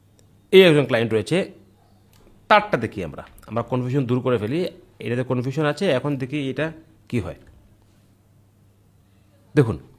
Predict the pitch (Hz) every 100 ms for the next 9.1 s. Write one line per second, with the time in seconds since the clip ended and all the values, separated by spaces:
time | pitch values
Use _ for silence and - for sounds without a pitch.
0 | - - - - - _ _ _ _ _
1 | _ _ _ 180 202 - 156 165 151 208
2 | - - - _ _ _ 185 185 196 190
3 | 190 175 139 120 165 156 147 143 135 135
4 | 160 - _ - - 160 156 165 180 247
5 | 226 - 139 139 139 139 135 - 139 139
6 | 135 135 135 110 101 85 76 - _ _
7 | _ _ _ _ _ _ _ _ _ _
8 | - 107 127 127 139 139 147 160 160 170
9 | 202